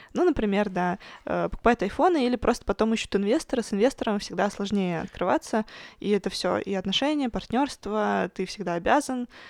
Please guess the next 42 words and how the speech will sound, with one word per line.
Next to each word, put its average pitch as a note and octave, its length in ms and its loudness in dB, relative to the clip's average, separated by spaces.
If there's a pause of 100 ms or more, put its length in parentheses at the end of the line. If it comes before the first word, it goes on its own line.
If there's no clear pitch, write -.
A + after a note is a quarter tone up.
(140)
И, G3 340 0
ну, A3+ 120 2
я G#3 160 2
как, - 260 -8
э, F#3 280 -4 (240)
такой F3 380 -4 (400)
предприниматель, F#3+ 560 -2
я G#3 120 2
бы, G#3 260 -2
наверное, G3 560 -4
попыталась A3+ 540 2
максимум G#3 400 -2
открыться - 440 -8
на G3 100 -2
свои. F3+ 340 -4
Или G#3 280 -6
там F3 180 -6
взять G3 200 -2
какой-нибудь E3 460 -6
займ A3 400 0
или F3+ 100 -2
кредит, G3 420 -4
это F#3+ 140 -4
всегда - 340 -4
дешевле F#3 440 -4
будет. - 200 -12 (580)
Ам, F#3 440 -4 (160)
так - 160 -6
вот, - 240 -4
если A#3+ 220 -4
поучаствовал G3+ 500 -4
в - 60 -10
фестивале, F4 420 0
хочешь - 300 -4
открыть G#3 260 -8
точку, - 400 -6 (460)
но G3 80 -2
в - 40 -12
первую C4 280 4
очередь A#3 340 -2
нужно, G3+ 880 0
эм, F3+ 480 -4